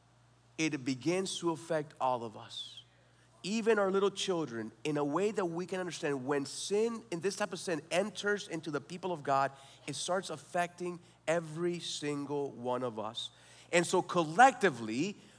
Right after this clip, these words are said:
we as a church should strive for sexual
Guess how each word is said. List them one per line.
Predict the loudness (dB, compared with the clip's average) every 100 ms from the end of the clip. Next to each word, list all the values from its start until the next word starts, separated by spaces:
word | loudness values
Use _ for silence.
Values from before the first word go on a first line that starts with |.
| -12
we | -4 2 6 8 6 8
as | 8 8 6
a | 2
church | 4 0 4 6 4 2
should | 0
strive | 0 -4 -2 8 12 12 12 12 8 -2 -16 -20 -20 -8
for | 0 0
sexual | 2 2 2 0 2 2 0